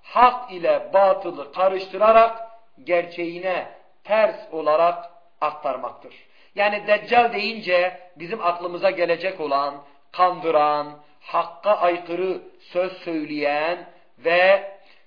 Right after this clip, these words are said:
görülmemiş, duyulmamış yalanlarla hak ile batılı karıştıran olarak anlarız. Bu kelimenin çoğulu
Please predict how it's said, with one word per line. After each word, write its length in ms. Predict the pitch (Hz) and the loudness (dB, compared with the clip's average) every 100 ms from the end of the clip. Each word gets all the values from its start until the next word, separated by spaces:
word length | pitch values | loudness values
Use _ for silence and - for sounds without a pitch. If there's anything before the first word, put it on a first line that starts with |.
| 135 | _
görülmemiş, 920 | 147 180 220 214 180 175 202 202 135 | -4 -2 -4 -6 -8 -8 -10 -12 -14
duyulmamış 800 | 180 202 226 190 175 170 170 175 | -14 -10 -8 -4 -4 -4 -6 0
yalanlarla 840 | 170 170 165 170 196 156 147 - | 2 2 -2 0 0 2 -2 -2
hak 280 | 202 208 - | -2 -2 -8
ile 340 | 165 151 - | 0 0 2
batılı 760 | 175 170 156 160 160 190 196 - - _ _ | 2 2 2 -4 -8 -6 -6 -10 -20 _ _
karıştıran 760 | - 156 156 - 165 180 180 151 | -4 -2 -2 -8 -4 -2 -2 -2
olarak 500 | 151 147 160 165 - - _ _ _ _ _ | 0 2 2 2 -2 -20 _ _ _ _ _
anlarız. 640 | 139 139 131 - - - _ _ _ _ _ _ _ _ _ _ _ _ _ | -6 -4 -6 -8 -18 -20 _ _ _ _ _ _ _ _ _ _ _ _ _
Bu 140 | 180 277 | -12 0
kelimenin 600 | 277 240 214 202 190 - | 2 2 -2 -6 -8 -2
çoğulu 840 | 220 233 202 220 247 247 - | 2 2 2 2 4 4 0